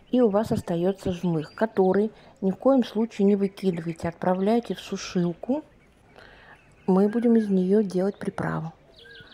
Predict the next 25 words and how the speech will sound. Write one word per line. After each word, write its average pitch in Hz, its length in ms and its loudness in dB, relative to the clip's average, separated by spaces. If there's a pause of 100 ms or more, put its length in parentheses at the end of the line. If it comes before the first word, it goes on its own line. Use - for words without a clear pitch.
(360)
Пюрешку 254 420 4
отправляем 185 640 0
обратно 180 400 0
на 202 160 0
газ, 185 320 -2
добавляем 180 640 -4
соль, 254 440 0 (260)
сахар 269 640 -4 (400)
и 247 80 -4
я 247 320 -2
добавила 190 480 -2
немного 170 400 -2
зелени. 151 560 -4 (680)
Также 240 260 0
добавляем 185 640 0
сюда 175 320 -4
пятьдесят-семьдесят 208 1160 -4
миллилитров 190 600 -4
растительного 175 640 -8
масла. 160 500 -8 (500)
И 233 200 2
варим 190 400 0
эту 170 220 -6
массу 247 440 0
минут 208 400 2